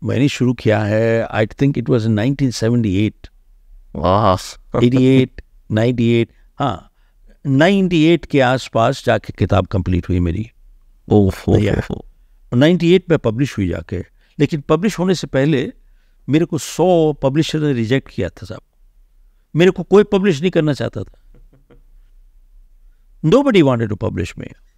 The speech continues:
Speaker 1: तो मैं अमेरिका में वहाँ पर पब्लिशर खोज रहा था, क्योंकि I was there, कोई पब्लिश ही नहीं करना चाहता था। And शिव खेड़ा कौन है, ये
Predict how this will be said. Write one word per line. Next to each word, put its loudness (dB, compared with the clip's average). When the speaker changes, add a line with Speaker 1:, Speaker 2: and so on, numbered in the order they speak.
Speaker 1:
तो -2
मैं 2
अमेरिका 2
में 4
वहाँ -2
पर -6
पब्लिशर -2
खोज 0
रहा 0
था, -6
क्योंकि -6
I 2
was 0
there, 0
कोई 2
पब्लिश 2
ही -2
नहीं 0
करना 0
चाहता -6
था। -20
And 2
शिव 2
खेड़ा 2
कौन 0
है, -6
ये -10